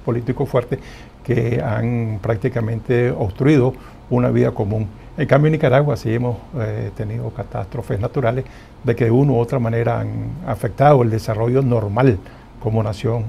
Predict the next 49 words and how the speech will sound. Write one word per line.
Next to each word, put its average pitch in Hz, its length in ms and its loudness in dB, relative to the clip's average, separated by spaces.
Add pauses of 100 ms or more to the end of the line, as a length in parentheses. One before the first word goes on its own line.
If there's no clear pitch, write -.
no 135 80 2
obstante, 127 340 0
en 107 60 -2
la 107 80 -2
medida 110 300 -2
que 120 120 -6
ha 127 40 2
venido 131 300 0
pasando 135 360 -4
el 139 80 -2
tiempo, 127 340 -4
que 123 120 -10
eso, - 280 -10
creemos 131 360 -2
que 135 80 -6
esa 131 140 -4
cuestión 123 320 -4 (420)
está 110 200 -4
siendo 123 600 -4
superada 117 480 0
desde 117 80 -2
el 98 60 -4
punto - 280 -4
de 123 80 2
vista 127 200 -2
positivo, 147 640 0 (380)
de 123 160 6
que 120 140 2
si 127 140 0
continuamos 127 600 4
así, 156 360 4 (260)
¿verdad?, 107 300 -2
con 117 200 0
los 113 80 0
indicadores 113 540 -2
económicos 139 560 2
que 117 120 -4
hemos 123 180 -4
visto 131 260 -4
recientemente 117 640 -6
en 135 80 -8
funide, 135 360 -2 (460)
pues 127 140 0
vamos 127 260 0
a - 20 -8
tener 123 220 -4
mucho 127 220 -4
mayor 113 260 -6
éxito. - 240 -12